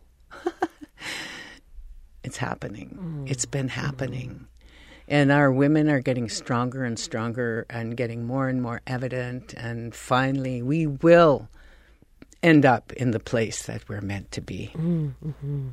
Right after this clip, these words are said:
Speaker 2: Now, we know the diversity problem in Hollywood is well known. Um, there was even a hashtag campaign called Oscars So White that started in twenty fifteen.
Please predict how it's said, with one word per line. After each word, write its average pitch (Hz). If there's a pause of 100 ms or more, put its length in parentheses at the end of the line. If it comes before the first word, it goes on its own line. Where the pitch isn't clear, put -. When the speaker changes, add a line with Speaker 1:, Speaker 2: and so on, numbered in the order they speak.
(580)
Speaker 2:
Now, 196
we 220
know 254
the 302
diversity 185
problem 139
in 135
Hollywood 139
is 135
well 143
known. 131 (420)
Um, 156
there 208
was 240
even 359
a 339
hashtag 254
campaign 147
called 135
Oscars 160
So 156
White 139
that 135
started 139
in 135
twenty 151
fifteen. 139